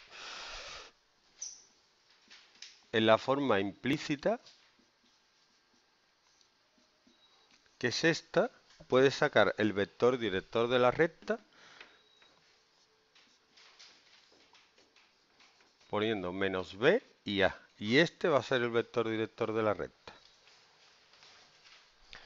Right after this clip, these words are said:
¿Y sabes lo que es un vector perpendicular a otro? Bueno, de vectores vimos que eran perpendiculares cuando el producto escalar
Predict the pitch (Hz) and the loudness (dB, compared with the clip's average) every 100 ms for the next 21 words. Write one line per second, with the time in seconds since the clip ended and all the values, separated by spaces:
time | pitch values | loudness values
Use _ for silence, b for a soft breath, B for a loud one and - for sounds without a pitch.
0 | B B B - 110 120 135 139 135 135 | B B B -8 -2 2 2 2 0 -2
1 | 135 127 127 - 120 - 135 120 135 127 | -2 -2 -2 0 0 0 -2 0 -4 -2
2 | 127 120 123 123 123 170 170 170 _ _ | -4 0 6 8 8 6 2 -10 _ _
3 | _ _ b b b - 117 98 98 113 | _ _ b b b -4 -2 -2 -2 0
4 | 110 104 - 156 175 190 - - - _ | 0 -2 2 4 4 2 -4 -16 -20 _
5 | _ B B B B 107 131 120 90 - | _ B B B B -2 0 0 -4 -6
6 | - 151 220 - _ 123 135 131 147 131 | 0 2 2 -4 _ 4 4 4 -2 -2
7 | - 139 139 147 160 190 202 202 - 127 | -2 -2 -2 2 4 4 2 -4 -6 0
8 | 117 107 104 - 104 113 - 131 - - | 2 2 -4 -4 -6 -6 -4 -6 -4 2
9 | 131 160 262 | 6 6 4